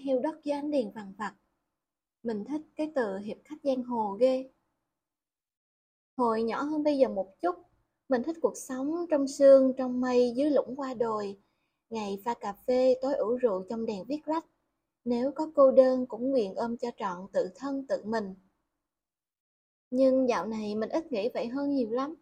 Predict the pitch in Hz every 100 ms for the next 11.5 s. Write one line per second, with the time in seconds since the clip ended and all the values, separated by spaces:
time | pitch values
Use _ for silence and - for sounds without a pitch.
0 | _ _ _ _ _ - 254 233 233 294
1 | 277 - 220 190 196 285 - 262 311 349
2 | 233 226 208 208 277 220 - 185 - 277
3 | 285 285 - _ _ _ 254 262 262 202
4 | 202 240 247 254 233 262 226 262 254 208
5 | 202 202 208 226 214 220 247 254 269 302
6 | 285 311 330 277 208 339 269 226 214 202
7 | _ _ _ _ _ _ - 214 208 208
8 | 220 220 262 277 226 - - 277 311 349
9 | _ _ _ - 339 254 320 330 - 269
10 | 254 254 240 220 208 214 254 208 214 320
11 | 339 294 269 233 202